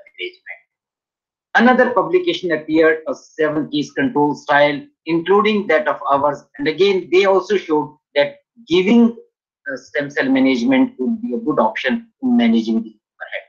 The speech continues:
Another review appeared in two thousand seventeen. The eleven studies were, had been accumulated, which were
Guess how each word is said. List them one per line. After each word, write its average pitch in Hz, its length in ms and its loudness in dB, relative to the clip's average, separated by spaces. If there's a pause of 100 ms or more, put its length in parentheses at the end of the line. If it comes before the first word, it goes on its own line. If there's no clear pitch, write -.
(680)
Another 233 340 4
review 226 340 6
appeared 190 360 -4
in 180 160 -6
two 170 120 0
thousand 160 280 0
seventeen. 160 760 2
The 135 200 2
eleven 196 320 4
studies 175 440 -2
were, 151 100 0
had 147 240 -4
been 151 140 -4
accumulated, 147 600 -4
which 135 220 -8
were 143 220 0